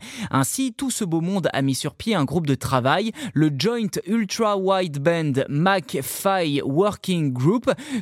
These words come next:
que l'on abrégera en Jump W G. Sa mission, assurer, je cite, «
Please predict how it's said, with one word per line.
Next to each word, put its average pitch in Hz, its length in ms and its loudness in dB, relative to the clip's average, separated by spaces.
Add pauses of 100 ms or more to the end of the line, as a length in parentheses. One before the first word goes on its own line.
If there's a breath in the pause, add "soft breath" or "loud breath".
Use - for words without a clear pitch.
que 311 80 4
l'on 269 160 4
abrégera 165 560 2
en 190 240 0 (160)
Jump 254 340 -2 (120)
W 226 480 2
G. 123 180 0 (440 loud breath)
Sa 139 160 -2
mission, 233 580 -2
assurer, 233 540 -2
je 185 160 -2
cite, « 254 320 -4